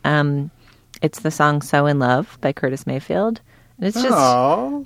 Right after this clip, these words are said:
Speaker 1: a great song. It's like a, it's a, it's not a song about the chase. It's a song about being there,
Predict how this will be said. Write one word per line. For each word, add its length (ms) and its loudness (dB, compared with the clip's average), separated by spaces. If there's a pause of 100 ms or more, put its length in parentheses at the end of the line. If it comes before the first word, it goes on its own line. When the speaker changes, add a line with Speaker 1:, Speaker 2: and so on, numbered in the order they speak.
(140)
Speaker 1:
a 60 2
great 500 0
song. 560 0 (220)
It's 160 -6
like 180 0
a, 520 2 (120)
it's 180 -6
a, 220 2 (140)
it's 420 -8
not 200 2
a 40 -2
song 300 0
about 200 0
the 60 -2
chase. 400 0
It's 180 -18
a 40 -16
song 240 0
about 280 2 (380)
being 300 0
there, 340 -4